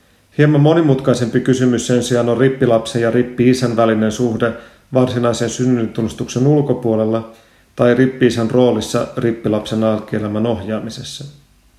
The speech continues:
Meillä Aatosvuorella kaikkien munkkien rippi-isä on yleensä luostarin johtaja eli ikumeni,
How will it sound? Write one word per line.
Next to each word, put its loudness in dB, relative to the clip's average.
Meillä 4
Aatosvuorella 2
kaikkien 2
munkkien 2
rippi-isä 2
on 2
yleensä 0
luostarin 0
johtaja 0
eli -2
ikumeni, 0